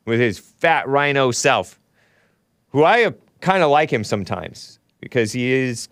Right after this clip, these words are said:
kind of out there and honest at times. What is it with these ladies from New Jersey? Ugh.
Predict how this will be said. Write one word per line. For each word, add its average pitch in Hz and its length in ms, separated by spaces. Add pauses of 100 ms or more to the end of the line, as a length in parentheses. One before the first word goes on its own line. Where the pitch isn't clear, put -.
(300)
kind 117 180
of 85 180 (260)
out 107 200
there 110 200
and 98 140
honest - 540
at - 180
times. 123 440 (1400)
What 311 160
is 311 80
it 262 120
with 202 120
these 180 220
ladies 156 460
from 160 200
New 147 160
Jersey? 95 680 (720)
Ugh. 143 640